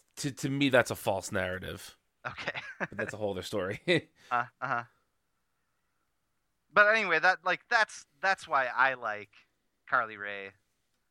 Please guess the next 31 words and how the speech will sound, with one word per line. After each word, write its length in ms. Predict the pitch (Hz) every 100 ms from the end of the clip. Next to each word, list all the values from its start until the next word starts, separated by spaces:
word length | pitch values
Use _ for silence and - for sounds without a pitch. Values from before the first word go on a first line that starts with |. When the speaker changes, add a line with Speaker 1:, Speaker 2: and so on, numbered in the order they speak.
| _ _ -
Speaker 2:
Um, 400 | 110 101 98 95 _ _ _ _ _ _ _ _ _
sh-, 160 | - -
she 160 | -
just 180 | 185 196 -
seems 280 | 202 170
like 160 | 170 143
she's 180 | 139 135
got, 240 | 151 139 - - - - _ -
I 40 |
mean, 120 | 196
she 240 | - - 233
wrote, 260 | 196 202
like, 220 | 170 156 -
something 420 | 156 151 170 147
like 200 | 131 -
a 80 | 113
hun-, 400 | - 120 135 147
like, 200 | 135 117 _ _ _ _ _ -
over 180 | 135 135
a 40 |
hundred 380 | 120 127 135 131
songs 500 | - 117 123 131 -
for 160 | - 135
Emotion, 580 | 123 120 123 160 147
and 340 | 131 110 107 107 _ _
she 140 | -
ended 200 | 123 120
up 140 | 120 -
with, 160 | 113
like, 220 | 113 104 101 - _ _ _ _ _ _ _ _ _ _ _ _ _
the, 100 | 139